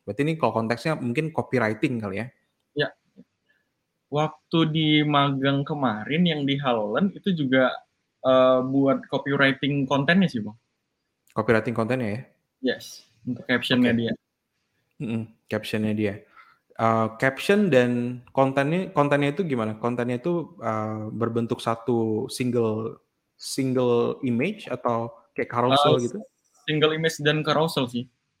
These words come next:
Speaker 1: Single image dan carousel. Jadi kalau lo buat carousel juga sebenarnya lo lagi buat ininya kan? Buat
Speaker 2: Iya, iya,
Speaker 1: kontennya
Speaker 2: iya.
Speaker 1: kan?
Speaker 2: Iya.
Speaker 1: Bukan cuman caption dong,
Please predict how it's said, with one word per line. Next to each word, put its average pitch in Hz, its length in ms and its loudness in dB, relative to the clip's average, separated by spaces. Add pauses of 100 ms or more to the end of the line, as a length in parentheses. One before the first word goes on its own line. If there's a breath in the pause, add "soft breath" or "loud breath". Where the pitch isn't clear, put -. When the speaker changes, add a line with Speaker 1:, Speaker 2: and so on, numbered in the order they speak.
(580)
Speaker 1:
Single 120 240 2
image 131 160 -2
dan 110 80 -2
carousel. 110 400 2
Jadi 120 240 2
kalau 143 160 6 (180)
lo 123 140 0
buat 113 240 -2
carousel 110 400 -2
juga 113 240 0
sebenarnya 120 320 0
lo 185 100 4
lagi 120 220 2
buat 110 320 -2 (640)
ininya 113 340 -4
kan? 117 180 -2 (320)
Buat 107 320 -6
Speaker 2:
Iya, 131 160 6
iya, 120 160 0
Speaker 1:
kontennya 107 160 -6
Speaker 2:
iya. - 320 -14
Speaker 1:
kan? 104 160 -12 (640)
Speaker 2:
Iya. 127 160 2
Speaker 1:
Bukan 110 140 -2
cuman 120 180 -2
caption 131 320 -6
dong, 107 140 0